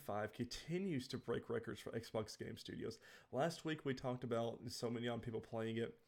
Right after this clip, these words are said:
Uh, Playground Games has officially reported on their Twitter, "Thank you to more than ten million Forza Horizon five fans for the biggest first week in Xbox history and Xbox Game Pass ever."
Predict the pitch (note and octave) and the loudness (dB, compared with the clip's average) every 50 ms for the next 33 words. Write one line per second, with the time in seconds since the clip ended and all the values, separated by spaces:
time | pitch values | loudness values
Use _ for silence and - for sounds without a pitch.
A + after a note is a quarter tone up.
0 | - - - - - - - - - A#2 A#2 A2 - - D3+ D3 D3+ D3+ D#3+ D#3+ | -20 -20 -20 -20 -20 -20 -16 -6 0 2 4 4 4 6 8 8 8 8 6 4
1 | D3 C3 C3+ C3+ C3+ C3 C3 C3 B2+ C3 B2+ B2 A#2 A#2 A2+ - - C#3 C#3 - | 4 6 8 8 8 6 4 2 0 2 4 4 4 4 4 4 4 4 4 4
2 | C#3+ C3+ B2+ B2 - - B2+ A#2+ A#2+ A2+ A2 A2 A2+ A2+ - - - A2 A2 G#2+ | 4 4 4 4 2 0 0 0 2 2 2 2 2 0 -2 -2 0 2 2 4
3 | A2+ A2 G#2+ - - - - - - - - - C3+ D3 - F#3+ F#3 F3+ E3+ C#3 | 2 2 0 -4 -12 -20 -20 -20 -20 -4 0 2 2 4 4 2 0 2 2 4
4 | B2+ B2 B2+ C3+ B2 A#2+ A2+ A2+ - - - - C#3 C#3+ D#3 D#3+ E3 E3 C#3+ C#3 | 6 6 6 6 6 4 2 0 -2 -4 -4 0 2 2 2 2 2 0 -2 -2
5 | - A#2 A2 A2 A2 A2 A2+ A2+ A#2 B2 B2 B2 A#2+ A#2 A2 A2 G#2+ G#2 G#2 G#2 | -4 -2 0 0 2 2 2 4 6 8 8 8 8 6 4 2 2 0 -2 -6
6 | - - - - - - _ - A#2+ B2 B2 - B2 A#2+ A#2 A2+ A2+ A2+ A2 G#2+ | -8 -12 -20 -20 -20 -20 _ 2 4 4 4 4 2 2 4 6 6 6 6 4
7 | A2+ G#2+ - A2 A2 A2+ A2 - - G#2+ G#2+ G2+ - - G#2+ G#2 G2 A2+ B2 B2+ | 2 2 4 6 6 4 4 2 0 -2 -2 -2 -4 -6 -6 -2 4 6 6 8
8 | D3+ E3 - - - - D3 D#3 D#3+ D#3+ - - C3 B2 B2 - - A#2+ - - | 6 4 2 -2 -2 2 2 2 2 2 -2 0 2 4 4 4 2 -2 0 2
9 | A#2 B2+ - - - A#2+ A2+ - - - C3 B2 - - A#2 A2 A2 - - - | 0 0 2 2 2 2 2 0 0 0 0 2 2 0 0 0 0 0 -2 0
10 | B2 A#2 B2+ C#3 C3+ B2+ - - A#2 A#2+ - - - - - - - B2 A#2 A2 | 2 2 4 4 2 2 2 0 0 -2 -2 -2 -2 -2 -2 -2 0 0 0 0
11 | - - A#2 A2 A2 - - - _ _ _ - - G#2+ - G#2 - - | 0 0 0 0 0 -2 -6 -16 _ _ _ 0 2 2 0 -2 -6 -6